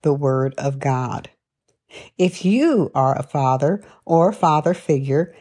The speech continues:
and do not get that call wishing you a happy Father's Day, know this, fathers are in the heart of God. Jesus cares for you.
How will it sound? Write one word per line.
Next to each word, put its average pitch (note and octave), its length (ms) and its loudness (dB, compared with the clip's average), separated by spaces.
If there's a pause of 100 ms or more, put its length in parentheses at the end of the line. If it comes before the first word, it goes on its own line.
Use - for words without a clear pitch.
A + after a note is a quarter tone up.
(160)
and D#3+ 460 2
do D#3+ 160 0
not D#3 320 0
get D3+ 260 0
that D3 240 0
call C3+ 560 0
wishing D#3+ 420 0
you F3 140 0
a D#3+ 80 0
happy D#3 340 -2
Father's D3+ 540 -2
Day, C#3 340 0 (300)
know B3 260 4
this, - 480 -2 (200)
fathers E3 680 0
are F#3 400 2
in D3 420 0
the D3 120 0
heart C#3+ 300 -6
of C#3+ 140 -10
God. E3 440 -2 (380)
Jesus F3 580 -2
cares D3 540 -2
for F3 160 -2
you. F3 420 -2